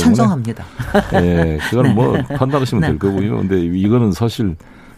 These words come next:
Speaker 2: 많은 사람들이 이런 필요성을 제기했지만 이것을 실천할 수 있는 의지와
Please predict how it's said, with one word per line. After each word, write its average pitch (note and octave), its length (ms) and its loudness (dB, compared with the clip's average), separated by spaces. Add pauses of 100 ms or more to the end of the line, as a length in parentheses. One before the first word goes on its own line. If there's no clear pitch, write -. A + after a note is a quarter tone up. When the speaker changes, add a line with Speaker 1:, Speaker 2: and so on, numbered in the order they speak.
Speaker 2:
많은 G#2+ 280 2
사람들이 G#2+ 360 2
이런 F#2+ 180 2
필요성을 C3 480 0
제기했지만 F#2 800 -2
이것을 F2+ 600 -2 (320)
실천할 - 540 -4
수 - 140 -8
있는 F#2+ 220 0
의지와 F2 720 -2